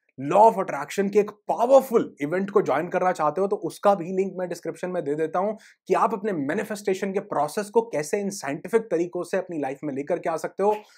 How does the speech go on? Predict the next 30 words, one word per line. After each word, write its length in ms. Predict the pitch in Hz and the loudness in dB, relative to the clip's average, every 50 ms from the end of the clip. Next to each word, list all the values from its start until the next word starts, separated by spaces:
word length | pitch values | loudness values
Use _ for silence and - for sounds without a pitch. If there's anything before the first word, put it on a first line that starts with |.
| _ _ _ _ _ _ - | _ _ _ _ _ _ -10
उसमें 260 | 254 240 240 269 240 | -8 0 2 6 8
जुड़ना 240 | 208 233 226 233 226 | 10 10 10 10 10
हो 120 | 226 226 | 10 8
उसका 340 | 226 233 202 185 - - 214 | 8 6 4 2 2 4 4
भी 100 | 202 208 | 6 4
लिंक 160 | 208 202 202 | 4 4 2
डिस्क्रिप्शन 420 | 190 190 - 190 190 190 - 196 | 0 -2 0 -2 -2 -2 -2 -2
में 120 | 190 190 - | 0 0 0
है, 80 | 202 | 0
फ्री 240 | 196 - - 262 262 | 0 0 0 0 2
वर्कशॉप 400 | 240 208 208 196 - - 196 180 190 | 2 0 -2 0 2 2 2 4 2
में 80 | 185 | 2
आना 160 | 175 175 180 | 2 4 4
हो 100 | 180 180 | 4 2
उसका 200 | 170 - - 175 | 2 0 -4 -6
भी 100 | 160 160 | -4 -4
लिंक 140 | 156 147 147 | -4 -4 -4
डिस्क्रिप्शन 420 | 139 131 - - 147 147 - 160 147 | -6 -6 -6 -6 -6 -4 -4 -4 -4
में 100 | 151 151 | -2 -2
है। 60 | 151 | -2
मेरे 200 | 147 147 143 156 | 0 0 0 0
साथ 180 | 151 - 151 | 0 -2 -6
जुड़ो, 460 | 135 - _ - 135 151 180 175 160 135 | -8 -10 _ -6 -2 -2 -2 -2 -2 -4
आपकी 380 | 127 131 131 - _ - 156 | -4 -6 -8 -8 _ -10 -8
जिंदगी 460 | 127 110 117 123 131 135 147 147 170 | -8 -8 -8 -8 -8 -8 -8 -8 -10
को 260 | 165 - 180 170 - - - | -8 -8 -8 -8 -8 -8 -8
एक्चुअल 400 | 123 131 - _ - - 185 175 | -8 -8 -10 _ -6 -4 -4 -4
में 160 | 170 170 156 | -4 -6 -8
ट्रांसफॉर्म 840 | - - - 123 131 139 135 - - - - - 165 170 196 185 | -6 -6 -6 -6 -6 -8 -10 -12 -18 -16 0 4 4 4 4 2
करूंगा। 560 | - - 147 131 135 131 120 117 101 92 90 | -2 -6 -6 -4 -4 -6 -6 -8 -8 -10 -12